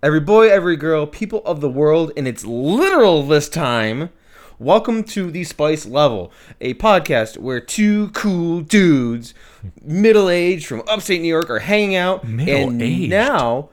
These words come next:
Speaker 1: not only going chronologically through every song, but now we can say that we have jumped in the water of going through, starting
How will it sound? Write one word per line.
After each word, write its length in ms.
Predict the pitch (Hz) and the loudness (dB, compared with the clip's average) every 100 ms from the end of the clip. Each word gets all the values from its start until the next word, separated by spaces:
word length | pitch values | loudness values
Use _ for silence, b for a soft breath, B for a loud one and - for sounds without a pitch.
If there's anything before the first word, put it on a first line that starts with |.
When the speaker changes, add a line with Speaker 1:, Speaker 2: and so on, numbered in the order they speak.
| - | -8
Speaker 1:
not 160 | 175 226 | -4 -2
only 160 | 220 | -2
going 220 | 175 175 | -4 -6
chronologically 600 | 151 180 170 165 160 156 139 | -6 -8 -6 -4 -6 -8 -10
through 200 | 139 - | -10 -6
every 320 | 135 139 180 | -6 -6 -8
song, 460 | - 156 123 143 143 | -6 -4 -2 -4 -4
but 160 | 143 | -6
now 300 | 131 170 294 | -2 -2 0
we 100 | 320 | -2
can 160 | 247 170 | -4 -8
say 260 | - 123 143 | -4 -4 -2
that 160 | 156 | -4
we 240 | 113 123 143 | -4 -4 -2
have 320 | 139 180 156 | -2 -4 -8
jumped 360 | - 117 131 | -6 -6 -6
in 80 | 175 | -8
the 60 | 190 | -4
water 300 | 107 104 156 | -4 -2 -4
of 200 | 156 147 | -6 -6
going 380 | 110 101 113 151 | -6 -6 -8 -10
through, 320 | - 101 143 | -8 -8 -8
starting 440 | - 98 90 127 | -8 -6 -6 -10